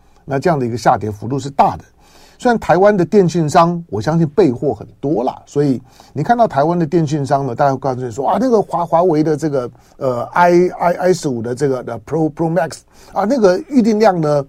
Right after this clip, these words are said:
超过预期。”<laughs> 没，没，没关系，就是当然了，在，在台湾，因为，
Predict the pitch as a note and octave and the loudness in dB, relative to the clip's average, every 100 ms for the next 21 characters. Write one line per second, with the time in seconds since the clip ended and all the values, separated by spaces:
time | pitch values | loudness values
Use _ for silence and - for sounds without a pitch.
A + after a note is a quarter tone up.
0 | _ - B3+ B3 B3+ - D4+ A3+ - A#2+ | _ -2 0 2 0 0 2 2 2 -8
1 | G#2+ - _ - - _ _ _ _ _ | -10 -12 _ -20 -20 _ _ _ _ _
2 | _ _ - - - - _ D#3+ B2 C3+ | _ _ -20 -18 -18 -20 _ -10 -8 -4
3 | C#3 C3+ D#3 D3 E3+ - - A#3 A#3 A#2 | -4 -4 -4 0 0 -2 2 4 4 2
4 | D#3+ D#3 E3+ B2 C3 D3 D3 E3 D#3+ C#3 | 2 2 0 0 2 4 2 0 0 0